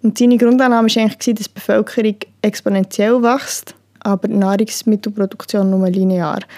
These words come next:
Das heisst, das wird unweigerlich zu Armut und Hungerkatastrophen führen. Seine Theorie hat sich aber nicht bewahrheitet, unter anderem, weil er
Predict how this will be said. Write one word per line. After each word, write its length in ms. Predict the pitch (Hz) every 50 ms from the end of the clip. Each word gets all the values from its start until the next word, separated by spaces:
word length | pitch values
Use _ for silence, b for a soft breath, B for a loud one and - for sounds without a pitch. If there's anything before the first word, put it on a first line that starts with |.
| B B B B B B -
Das 180 | 226 196 -
heisst, 480 | 214 196 220 214 196 - - - - - _ _ _ _ _ _ _ _ _ _ _ _ _ _
das 140 | - - -
wird 220 | 208 208 202 - -
unweigerlich 720 | 214 214 214 202 196 196 208 208 240 226 214 208 202 - -
zu 180 | - - -
Armut 400 | - 190 196 208 208 208 202 -
und 180 | 190 180 - -
Hungerkatastrophen 920 | 208 208 233 247 240 - - 226 - 226 214 - - 220 214 202 - - 202
führen. 400 | - - - 220 247 285 320 330 B B B B B B B B B B
Seine 280 | - - 262 262 277 262
Theorie 300 | 262 240 226 233 254 240
hat 140 | 220 - -
sich 100 | 202 202
aber 180 | 196 185 202
nicht 300 | 190 202 220 254 277 -
bewahrheitet, 800 | 294 262 254 247 254 247 226 226 233 240 240 247 277 254 262 - -
unter 220 | 220 208 208 202
anderem, 440 | 196 196 202 214 220 214 208 104 196
weil 320 | 196 196 190 190 190 190 185
er 60 | -